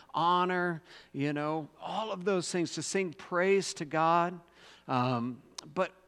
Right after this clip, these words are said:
but even our broader community, do, do we pray that, that our broader community, that when we go into the grocery store, that we, uh, take a walk around Reed's Lake or wherever you are, that there would just be a, a communal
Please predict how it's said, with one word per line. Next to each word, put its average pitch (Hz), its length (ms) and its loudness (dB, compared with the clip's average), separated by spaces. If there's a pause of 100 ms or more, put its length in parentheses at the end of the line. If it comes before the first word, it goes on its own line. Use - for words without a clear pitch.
but 196 140 0
even 262 260 0
our 220 140 2
broader 151 480 -4
community, 92 640 -12 (500)
do, 170 180 4
do 160 160 0
we 220 160 2
pray 196 680 4
that, 160 420 4 (300)
that 170 160 6
our 175 100 6
broader 185 560 4
community, 165 720 0
that 147 160 0
when 170 160 -2
we 170 80 -2
go 180 320 4
into 185 160 0
the 165 80 -4
grocery 156 560 2
store, 127 540 -2
that 143 260 2
we, 156 320 2 (320)
uh, 135 260 6
take 190 260 2
a 196 40 6
walk 165 480 8
around 156 400 0
Reed's 151 380 0
Lake 160 400 4
or 139 100 -4
wherever 156 460 2
you 151 200 0
are, 160 280 6
that 143 180 -2
there 185 160 0
would 180 180 0
just - 400 -6
be 170 380 4
a, 143 260 -6
a 143 120 -8
communal 160 840 0